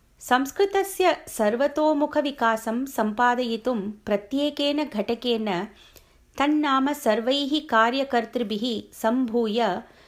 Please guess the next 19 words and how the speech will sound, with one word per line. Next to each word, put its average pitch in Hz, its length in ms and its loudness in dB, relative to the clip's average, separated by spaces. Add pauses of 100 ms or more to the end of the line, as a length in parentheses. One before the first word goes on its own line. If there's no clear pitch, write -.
(280)
व्यक्तिशः 254 760 0
वा 220 420 2 (100)
सद्यः 240 560 2
यानि 214 500 2
कार्याणि 247 640 2
करणीयानि 233 1000 0 (300)
सन्ति 247 600 -2 (360)
तेषां 294 480 2
विषये 269 480 0
कार्यनामके 240 1120 2
एतस्मिन् 220 840 -4 (880)
अध्याये 220 960 0
वयं 247 340 2
चिन्तयाम। 208 680 -2 (720)
एतानि 330 460 2
कार्याणि 254 640 2
एव 262 280 0
संस्कृतभारत्याः 220 1300 -2
सद्यः 233 680 -2